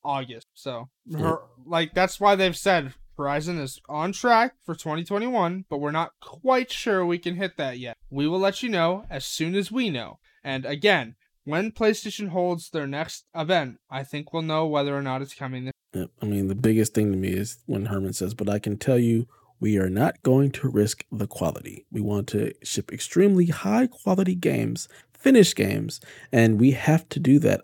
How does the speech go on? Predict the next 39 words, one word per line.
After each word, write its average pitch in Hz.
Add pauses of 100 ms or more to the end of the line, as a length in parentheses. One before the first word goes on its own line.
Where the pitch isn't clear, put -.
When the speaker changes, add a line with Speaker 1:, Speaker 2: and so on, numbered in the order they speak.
Speaker 2:
obviously, 120
without -
pushing 160
our 113
teams 95
to -
the 92
breaking -
point." -
Speaker 1:
Yep. 240
Speaker 2:
Like, -
that's -
important. - (280)
Speaker 1:
Oh, 180
Speaker 2:
You 95
don't 113
Speaker 1:
while 247
Speaker 2:
wanna 262
Speaker 1:
we're -
Speaker 2:
burn 110
out 107
your 110
teams. 117 (280)
Speaker 1:
while 202
we're 226
on 214
this 202
topic, 202 (180)
don't 240
be 247
sending 190 (240)
death 160
threats 175
to 156
de-, 147
devs 165
on 147
Twitter 160 (100)
either, 143